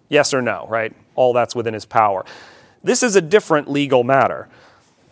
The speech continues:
She's asking him to redeem her whole household, and that involves some complicated legal transactions that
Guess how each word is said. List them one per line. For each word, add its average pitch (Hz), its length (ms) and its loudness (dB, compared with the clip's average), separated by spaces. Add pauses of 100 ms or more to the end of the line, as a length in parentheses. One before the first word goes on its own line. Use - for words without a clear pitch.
(920)
She's 170 280 -2
asking 139 400 2
him 120 280 -4
to 123 120 -6
redeem 123 480 -4
her 117 160 -6
whole 110 220 -2
household, 107 560 -2
and 110 100 -10
that 156 160 -2
involves 123 440 0
some 110 300 -10 (160)
complicated 147 800 -4
legal 127 300 -4
transactions 113 1120 -4 (640)
that 113 240 -4